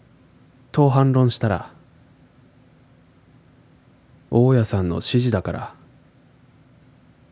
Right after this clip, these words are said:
という。その後の話を聞いてみたら、どうも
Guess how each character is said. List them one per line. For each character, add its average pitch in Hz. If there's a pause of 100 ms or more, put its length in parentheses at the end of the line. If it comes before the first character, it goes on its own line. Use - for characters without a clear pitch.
(420)
と 104
い 87
う。 - (4000)
そ 131
の 139
後 139
の 139
話 135
を 113
聞 113
い 113
て 120
み 113
た 95
ら、 - (760)
ど 117
う 107
も 92